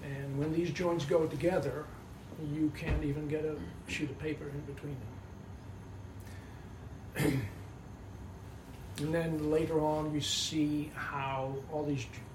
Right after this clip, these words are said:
um, timbers go to the work site and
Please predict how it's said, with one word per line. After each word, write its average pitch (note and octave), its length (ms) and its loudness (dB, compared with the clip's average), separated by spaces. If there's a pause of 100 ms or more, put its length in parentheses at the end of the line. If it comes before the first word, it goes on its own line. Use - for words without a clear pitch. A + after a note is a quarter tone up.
(100)
um, C3 380 -4 (760)
timbers C#3 420 4
go C#3 440 2
to D3 100 -4
the C#3 100 0
work D3+ 220 2
site D3 540 -2 (500)
and C#3+ 520 -2